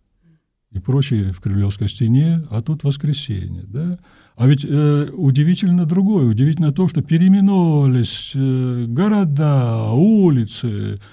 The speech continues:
все что угодно. Я уже не говорю о том, что изгонялось любое, любое напоминание о церкви, о священстве и так далее, и так далее. Но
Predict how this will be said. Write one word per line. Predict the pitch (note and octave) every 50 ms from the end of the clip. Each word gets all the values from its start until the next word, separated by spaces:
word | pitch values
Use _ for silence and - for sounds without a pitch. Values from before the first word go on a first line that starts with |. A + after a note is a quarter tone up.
| _ _ _ _
все | - - G3+ A3 A3+
что | - - A#3 A3+
угодно. | A3+ G#3+ F3+ F#3+ F3 C3+ G#2+ E2+ F2+ G2 F#2+ F#2+ G2 G2+
Я | G#2 G#2 C3 E3 F#3
уже | F3 D#3 E3+
не | E3+ F3+ E3
говорю | D3 E3 E3 F3 F3+ F#3+ F#3+
о | E3+ D3
том, | C#3 F#3 E3+ E3 C#3
что | - D#3+ D3
изгонялось | C3+ C3 C3+ D3+ D3+ D#3 E3 D#3+ D3+ C#3 C3 -
любое, | C#3 C#3+ C3+ C#3 D#3 D#3+ D#3 D3 C#3 B2+ - - - - _ _ -
любое | A2 B2+ C3 C3+ E3 F3 E3+ D#3+
напоминание | D#3+ D3 - E3+ D3+ D#3 D#3+ D#3+ D#3 D#3 D3+ C#3+ C3+ A#2+ A2+ A2+ A2 G#2+ G#2+
о | G#2+ G#2 G#2 G#2 A2 A#2 A#2 A#2 A#2+ A#2 A2
церкви, | - - - E3 E3+ F3 E3+ D#3 C#3 C#3 - C3+ C3+ C#3 C3
о | B2 A#2+ A#2
священстве | - - B2+ A#2 - - - F3 F3+ E3 D3+ C#3 - C#3+ C3+
и | C3
так | - C#3 B2+
далее, | C3 D3+ D#3+ D3 C#3+ C#3
и |
так | C#3 D3 C#3 C3+ C3
далее. | B2+ A2 F#2+ F2 F2 - - - _ _ _
Но | - B2+ D#3+ F3 D#3+ C#3 C3